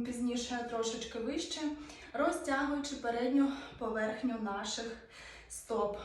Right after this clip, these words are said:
Тож глибокий вдих, видих, затримка дихання, підняли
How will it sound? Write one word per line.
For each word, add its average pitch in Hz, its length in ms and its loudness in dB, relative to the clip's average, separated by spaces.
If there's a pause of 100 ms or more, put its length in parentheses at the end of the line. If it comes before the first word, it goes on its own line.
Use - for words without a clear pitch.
(280)
Тож 208 380 0 (100)
глибокий 214 580 -2
вдих, 254 540 -2
видих, 262 500 2 (360)
затримка 240 560 2
дихання, 285 580 0
підняли 294 760 2